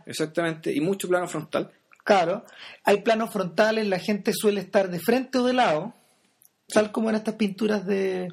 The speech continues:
Speaker 2: de esa época, en las iluminaciones o en los trabajos de algunos maestros, de, de algunos maestros eclesiásticos. Eh, también hay un trabajo súper cuidado en la elección de los rostros, y yo diría que existen dos tipos de,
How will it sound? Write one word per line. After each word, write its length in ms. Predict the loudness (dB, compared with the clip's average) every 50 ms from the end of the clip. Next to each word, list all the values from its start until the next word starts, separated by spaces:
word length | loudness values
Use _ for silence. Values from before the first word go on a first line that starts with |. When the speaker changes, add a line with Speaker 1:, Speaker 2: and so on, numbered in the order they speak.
| -12 -18 -20 -20 -20 -20 -10 _
Speaker 2:
de 80 | -4 -2
esa 200 | 0 2 0 2
época, 340 | 0 0 0 0 0 0
en 80 | -2 0
las 80 | -2 -2
iluminaciones 800 | -2 -2 -2 -2 -2 -2 -2 -4 -2 -2 -2 -2 0 -2 -2 -2
o 80 | -2 -2
en 60 | -2
los 100 | -4 -4 -2
trabajos 360 | -2 0 0 0 -2 -4 -4
de 60 | -4
algunos 280 | -4 -4 -4 -2 -2 0
maestros, 460 | 0 0 0 -2 -4 -6 -6 -6 -4
de, 300 | -6 -6 -6 -4 -4 -4
de 120 | -4 -4 -4
algunos 240 | -4 -4 -4 -2
maestros 380 | -2 -2 -2 -2 -4 -4 -6 -6
eclesiásticos. 640 | -4 -6 -6 -4 -2 -4 -4 -2 -6 -6 -6 -6 -8 -10 _ _ -20 -20 -20 -20 -20 -20 -20 -20 -20 -20 _ _ _ _
Eh, 400 | 0 0 2 2 0 0 -2 -4 -6 -10 _ _ _ _ _ _ _ _ _ _ _ _ _ _ _ _ _ -20 _ _ -6
también 320 | -4 -4 -2 0 0 0 0
hay 120 | 0 -2
un 100 | -2 -2
trabajo 380 | -2 -2 0 0 -2 -2 -6 -6
súper 320 | -4 -2 -2 -2 -2 -2
cuidado 400 | -2 -2 -2 0 0 0 -2 -2
en 60 | -2
la 60 | -2
elección 340 | -2 -4 -4 -4 -4 -2 -2
de 80 | -2 -2
los 180 | -6 -6 -4
rostros, 540 | -2 -2 -2 -2 -4 -6 -6 -6 -8 -10 -16 _ _ _ _ -20 -20 -20 _ _ _ _ _
y 140 | -4 -2 0
yo 100 | 0 0
diría 280 | 0 0 0 0 0 0
que 80 | -2
existen 360 | -6 -6 -4 -6 -4 -2 -2
dos 180 | -2 -2 -2 -2
tipos 320 | -2 -2 -2 0 -2 -2 -2
de, 500 | 0 0 0 -2 -2 -2 -4 -4 -6